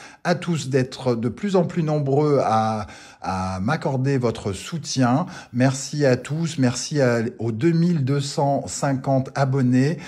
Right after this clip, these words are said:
Euh, je suis extrêmement touché par, euh, cette... Euh, cette ferveur et par votre soutien. Merci, merci, c'est grâce à vous que cette chaîne peut exister.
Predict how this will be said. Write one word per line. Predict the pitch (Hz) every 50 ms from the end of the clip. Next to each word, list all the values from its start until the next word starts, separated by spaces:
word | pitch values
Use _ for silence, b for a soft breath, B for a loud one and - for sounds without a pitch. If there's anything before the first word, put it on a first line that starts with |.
| B B B B -
Euh, | 98 107 101 98 98 101 98 98 98
je | 92 98 110
suis | 104 - - - 131 123 123 -
extrêmement | - 127 127 - - - 131 123 131 131 135
touché | 127 135 - 160 139 - - - 147 143 147
par, | 143 147 127 107 101 101 101 107
euh, | 107 104 101 101 101 104 104
cette... | 98 - - - 107 - - - -
Euh, | 107 98 98 95 92 90 B B B B B B
cette | B - - 110 - -
ferveur | - 135 127 117 113 101 113 120 127 139 143 135
et | 117
par | 104 - 120 95 98
votre | 95 123 123 127 - - 123
soutien. | 110 - - - 127 101 - - - - 127 127 135 139 131 -
Merci, | 127 127 120 - - - - 131 131
merci, | 135 131 127 117 - - - - 139
c'est | 123 - 104
grâce | 92 104 104 104 -
à | 104 92
vous | 90 110 127
que | 127 - 117
cette | 104 - 104 90 -
chaîne | - 131 127 123 110
peut | - 131 113 - -
exister. | 120 120 110 107 110 104 - - - 95 90